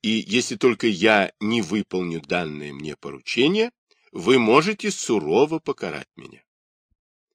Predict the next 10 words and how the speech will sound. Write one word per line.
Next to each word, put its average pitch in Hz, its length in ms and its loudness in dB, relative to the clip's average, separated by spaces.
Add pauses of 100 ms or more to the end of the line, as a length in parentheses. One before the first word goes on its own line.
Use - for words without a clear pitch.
(460)
«Не 120 240 2
зря 202 300 4
я 131 200 2
избрал 95 440 0
вас 85 300 -4
для 82 200 -4
этого 76 300 -12
дела», 67 320 -14
сказал 85 580 -6
довольный 73 720 -6